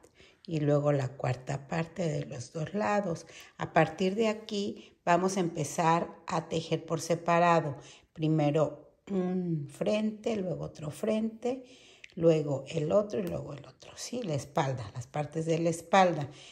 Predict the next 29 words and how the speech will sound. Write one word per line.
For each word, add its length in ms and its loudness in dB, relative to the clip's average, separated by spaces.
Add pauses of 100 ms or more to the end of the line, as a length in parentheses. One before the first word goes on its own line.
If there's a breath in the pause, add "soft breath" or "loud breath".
(200 loud breath)
Entonces 480 -2
voy 200 0
a 20 0
empezar 460 -2
a 160 -6
tejer, 580 -2 (360 loud breath)
les 180 -2
voy 180 4
a 100 6
decir 420 0
de 180 -4
qué 120 -4
manera 640 2
vamos 380 -2
a 100 -2
disminuir 840 -2 (340 loud breath)
para 240 2
formar 720 0
un 140 -2
cuello 540 6
V. 220 2 (260 loud breath)
Este 280 0
cuello 300 6
V 140 6
lo 140 4
vamos 260 -2
a 80 -4
formar 400 -4
tanto 380 -4